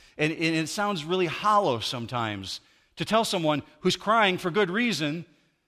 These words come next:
not to cry. But we tell others not to cry because we're uncomfortable. So in this moment, those words spoken by anyone else can sound hollow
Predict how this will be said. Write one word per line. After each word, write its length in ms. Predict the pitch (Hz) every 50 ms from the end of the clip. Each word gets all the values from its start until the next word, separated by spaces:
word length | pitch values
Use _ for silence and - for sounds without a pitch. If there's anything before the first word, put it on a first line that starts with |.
| _ _ _ _ _ _
not 360 | - 165 185 190 180 - - -
to 80 | 175 -
cry. 540 | - 240 247 277 254 165 101 95 92 80 78 - _ _ _ _ _ _ _ _ _ _ _ _ _ _ _ -
But 80 | 135
we 160 | 147 170 208
tell 240 | 208 - 208 190 175
others 300 | 180 226 233 214 170 143
not 180 | 165 160 160 -
to 60 | -
cry 240 | - 175 170 170 170
because 340 | 151 165 - 175 170 139 143
we're 180 | 147 170 175
uncomfortable. 760 | 180 170 156 - 202 214 196 - 156 123 101 95 82 76 73 _ _ _ _ _ _ _ _ _ _ _
So 400 | - - - 180 180 156 143 - -
in 300 | 175 185 180 175 151 135
this 260 | 196 226 - - -
moment, 680 | 175 175 180 196 220 208 156 117 107 104 - - - - - _ _ _ _ _ _ _ _ _ _ _ _ _ _ _ -
those 340 | 127 165 220 226 220 160
words 640 | 151 151 180 185 180 170 151 123 110 113 - - - -
spoken 600 | - - - - - - 180 185 185 - 170 151
by 180 | 135 135 127 127
anyone 440 | 135 151 170 170 156 143 139 135
else 320 | 104 127 139 147 147 - -
can 240 | - - 147 123 110
sound 680 | - - - - 185 202 190 175 175 175 170 156 139 - _ _ _ _ _ _ _ _ _ _ _ _ _ _ _
hollow 680 | _ - - - 180 175 156 120 95 85 82 85 92